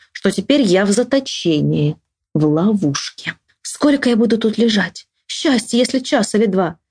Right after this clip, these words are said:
А если до утра? А как утром вылезать? А если я не приду домой, папа и мама обязательно сообщат в милицию.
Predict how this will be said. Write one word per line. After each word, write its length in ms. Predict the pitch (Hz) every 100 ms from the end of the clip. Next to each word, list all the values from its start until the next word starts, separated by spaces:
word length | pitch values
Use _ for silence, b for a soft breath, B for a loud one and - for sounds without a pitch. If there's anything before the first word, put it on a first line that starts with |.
| _ -
А 100 | 202
если 360 | 262 320 -
до 140 | 143 147
утра? 380 | - - 196 - _ _ _ _ - B 220
А 140 | 233 247
как 340 | 330 330 330
утром 380 | 330 254 196 196
вылезать? 560 | 226 277 254 202 - - - _ _ _ _ _
А 100 | 190
если 320 | 196 285 - 202
я 100 | 202
не 140 | 214
приду 300 | 214 226 277
домой, 420 | 214 190 202 233
папа 340 | 226 240 247 185
и 100 | 180
мама 280 | 233 247
обязательно 560 | 202 180 190 247 240 214
сообщат 520 | - 202 - 247 240
в 40 | 247
милицию. 580 | 262 277 262 - -